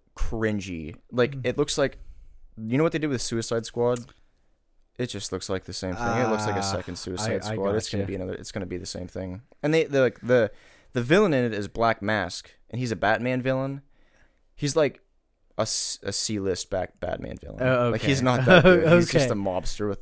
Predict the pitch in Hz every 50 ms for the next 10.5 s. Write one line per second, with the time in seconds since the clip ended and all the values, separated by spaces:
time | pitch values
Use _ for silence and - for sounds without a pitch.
0 | - - - 98 - - 95 98 92 92 90 - - 92 92 90 - - 87 87
1 | 87 85 90 - - - - _ - - 139 135 127 - 120 107 101 101 107 107
2 | - - 107 - 135 131 - - - 92 95 101 101 101 101 101 98 101 101 101
3 | 95 92 107 113 113 113 107 90 - 95 95 - - - 123 123 113 98 101 90
4 | - _ - - - 117 107 98 _ _ _ _ _ _ _ _ _ _ - -
5 | 101 - - - - 104 92 92 92 - - - 95 95 - - - - 113 110
6 | 98 90 98 95 92 90 85 - 92 90 - - - - - - - 131 - 156
7 | 175 170 - - 262 240 185 160 175 156 131 120 135 123 - - - 104 95 92
8 | 92 87 - _ - _ _ _ _ _ _ _ _ - - - - - - 139
9 | 139 - 180 - - - 175 156 - - 139 127 120 110 110 110 117 120 - -
10 | - 104 92 104 101 90 80 - -